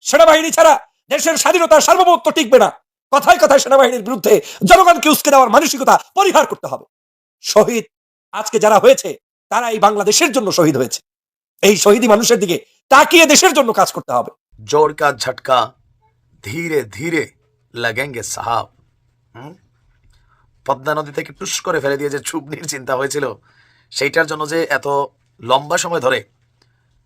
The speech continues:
Speaker 2: মানে, আহ, ঝাটকা লাগবে, অনেকে হয়তো ভাবে নাই। তবে একটা সতর্কবার্তা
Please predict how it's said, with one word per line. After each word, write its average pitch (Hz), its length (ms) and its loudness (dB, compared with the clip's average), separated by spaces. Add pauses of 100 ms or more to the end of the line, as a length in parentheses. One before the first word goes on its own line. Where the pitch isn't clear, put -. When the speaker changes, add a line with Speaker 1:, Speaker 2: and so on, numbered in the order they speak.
(680)
Speaker 2:
মানে, 127 200 -8
আহ, - 180 -14 (100)
ঝাটকা 143 340 -6
লাগবে, 139 180 -4 (260)
অনেকে 131 180 -8
হয়তো 147 220 -6
ভাবে 123 200 -6
নাই। 95 100 -18 (640)
তবে 156 180 0
একটা 196 160 2 (400)
সতর্কবার্তা 185 520 -4